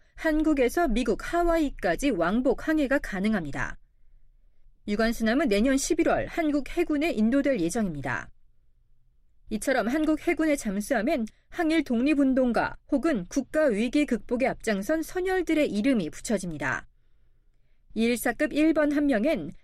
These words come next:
한국 해군을 창설한 초대 해군 참모총장인 손원일 제독을, 이 번 함은 고려시대 왜구를 격퇴한 정지 장군,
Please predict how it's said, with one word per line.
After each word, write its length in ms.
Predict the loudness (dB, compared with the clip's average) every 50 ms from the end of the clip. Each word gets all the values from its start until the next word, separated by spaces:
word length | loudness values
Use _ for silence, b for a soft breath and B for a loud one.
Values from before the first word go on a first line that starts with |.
| b _ _
한국 440 | -6 -2 -2 0 2 2 2 0 0
해군을 400 | 0 0 0 2 2 0 0 0
창설한 600 | 0 0 0 0 2 2 2 2 2 2 0 -2
초대 340 | -2 -2 -2 0 0 -2 0
해군 360 | 0 0 0 0 0 -2 -2
참모총장인 1040 | -4 -4 -4 -2 -2 -2 -2 -2 -2 -2 0 0 0 0 0 0 2 0 0 -2 b b b
손원일 580 | -18 -8 -6 -4 -2 0 0 2 2 2 0 0
제독을, 560 | 0 -2 0 0 0 0 -2 -4 -6 -10 -16 -20 _ _ _ _ _ _ _ _ -6
이 140 | -4 0 0
번 180 | 2 2 2 2
함은 360 | 2 2 0 0 -2 -4 -8 -4
고려시대 540 | -2 0 2 2 2 2 0 0 0 2
왜구를 560 | 2 2 2 2 2 2 2 2 2 2 2 0
격퇴한 680 | 0 -4 -6 -6 -6 -2 -2 0 2 2 0 0 -2
정지 460 | -2 0 0 0 0 2 2 2 2
장군, 460 | 2 2 0 0 -2 -4 -6 -8 -10